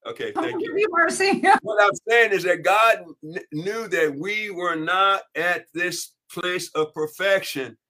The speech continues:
Speaker 1: So what he did, he put perfection in us. And then he told us to walk in perfection, which is the light. And as we walk in the perfection, we become transformed by the renewing of our minds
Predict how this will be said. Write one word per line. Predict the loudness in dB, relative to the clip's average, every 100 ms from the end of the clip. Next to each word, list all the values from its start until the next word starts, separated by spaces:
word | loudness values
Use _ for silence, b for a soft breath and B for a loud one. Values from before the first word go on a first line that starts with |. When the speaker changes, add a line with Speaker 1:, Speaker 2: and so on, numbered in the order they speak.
| _ _
Speaker 1:
So | -8 -4
what | -2 -4
he | -6 -8
did, | 0 2
he | 2 2
put | 0 0
perfection | -2 -2 0 -2 -2 -6 -6 -4
in | 0 0 0
us. | -4 -6 -12 -18 _ _ -8
And | -6
then | -4
he | -6
told | -6 -4 -2
us | -4
to | -6 -4
walk | 0 2 0 -4
in | -10 -10
perfection, | -6 -6 -2 -4 -4 -8 -6
which | -8 -10
is | -4
the | -2
light. | 0 2 4 4 2 -6 _ b b
And | -4
as | -4 -4
we | -6
walk | -4 -2 0 -4 -2
in | 0 0 -2
the | -8
perfection, | -10 -6 -4 -4 -6 -10
we | -10 -12
become | -14 -4 -4 -4
transformed | -6 0 2 4 4 2 -2 -6 -2 0 0 0
by | 0
the | 0 -4
renewing | -6 -6 -4 -2 0 -2
of | 0 2 2
our | 0
minds | -2 2 4 4 4 0 -2